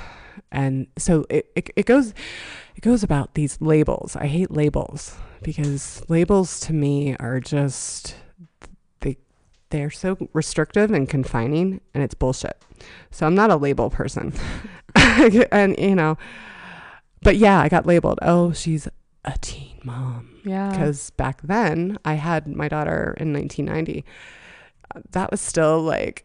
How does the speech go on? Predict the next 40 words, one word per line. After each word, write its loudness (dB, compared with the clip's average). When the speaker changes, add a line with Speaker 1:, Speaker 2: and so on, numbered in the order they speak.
Speaker 1:
really -2
socially -4
not 2
Speaker 2:
Yeah. 2
Speaker 1:
acceptable. 0
Speaker 2:
And 4
then 6
there's 6
all 8
these 4
other 6
labels 6
that 2
come 2
along 6
Speaker 1:
Oh, 8
Speaker 2:
with, 4
Speaker 1:
yeah. 0
Speaker 2:
like, 6
getting 0
pregnant 2
super 0
young. 2
Speaker 1:
Yeah. 2
<laughs> -
Speaker 2:
Yeah. 2
Speaker 1:
Yeah, 6
yeah, -
yeah, 2
yeah. -8
And 0
wait, 2
wasn't, 2
weren't, 0
wasn't 0
she 0
the -2
Moore 2
girl? 0
Like, -4